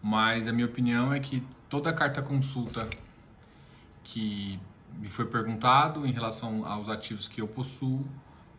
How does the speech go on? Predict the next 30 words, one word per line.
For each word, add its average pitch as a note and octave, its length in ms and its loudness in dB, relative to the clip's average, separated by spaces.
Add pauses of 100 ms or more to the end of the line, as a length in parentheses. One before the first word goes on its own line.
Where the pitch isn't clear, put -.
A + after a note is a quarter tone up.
eu A2 80 -4
normalmente A2+ 500 0
dei A2 200 0
esse G#2+ 220 -8
voto G#2 260 -6
de G#2+ 80 -8
crédito F#2+ 480 -6
pra C3+ 160 -4
eles, C3 320 -2
mas A2 180 -4
eu G#2+ 60 -8
sempre A2+ 260 -6
verifico A#2 600 -6 (340)
se - 200 -6
a - 20 -2
posição G#2 500 -4
não A2 180 -2
tá G#2 520 -4 (180)
exagerada, G2 880 2
se - 160 -12
tem G#2+ 160 -8
alguma G#2 340 -4
coisa A2 320 -4
que, A2 160 -8 (920)
que - 80 -10
eles F#2+ 140 -6
podem G2 340 -4
tá G#2 100 -6
ocultando, G#2 560 -6
assim. F#2 240 -10